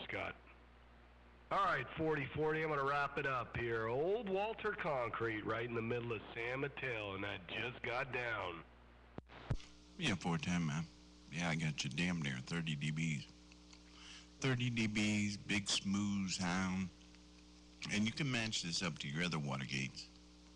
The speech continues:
Speaker 2: And I think you'll see a doggone big difference. It's day and night, man. You are always so close, but, you know,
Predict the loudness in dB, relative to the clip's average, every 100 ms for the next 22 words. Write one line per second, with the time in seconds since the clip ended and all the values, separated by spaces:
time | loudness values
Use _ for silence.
0 | -20 -20 -18 -18 -18 -20 -10 -4 -2 0
1 | -2 0 0 0 0 2 2 2 -2 -4
2 | -8 -8 0 0 2 2 2 2 0 2
3 | 0 0 -2 -4 -8 -10 -20 -20 -20 -18
4 | -18 -18 -18 -18 -10 -4 -4 -2 0 2
5 | 4 4 2 2 2 2 0 0 -4 -16
6 | -18 -18 -20 -20 -20 -20 -20 -20 -18 -18
7 | -18 -12 -2 0 2 2 2 0 0 0
8 | 0 0 -2 -2 0 2 2 0 -4 -4
9 | -2 -2 -8 -16 -18 -20 -20 -20 -20 -20
10 | -20 -20 -20 -20 -20 -20 -20 -20 -20 -16
11 | -4 0 2 0